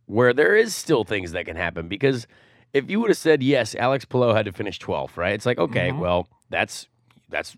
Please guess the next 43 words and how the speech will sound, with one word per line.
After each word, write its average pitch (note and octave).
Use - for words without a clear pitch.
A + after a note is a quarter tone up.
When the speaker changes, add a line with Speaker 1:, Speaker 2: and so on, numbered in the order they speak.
Speaker 1:
that, D#2+
oh, D#2
yeah, E2
he, G2
surely C#3
he F#2
can F2+
do E2+
that. C2+
But -
realistically, D3+
he F#3
went F#3
from D3
the C3+
front E3
row C#3
in A#2+
Portland A2
to C#3
twenty-fourth D3+
in A#2
Speaker 2:
Yeah. G#2+
Speaker 1:
the G#2+
first B2
lap. D#3+
So, G2
you C3
know, A2+
anything C#3
can G2+
happen, G#2+
which F2
is, E2+
uh, E2
which F2+
is D#2
wild. D2
But, F2
uh, G1+
Speaker 2:
Poor, E3
Speaker 1:
I F3
Speaker 2:
uh, A2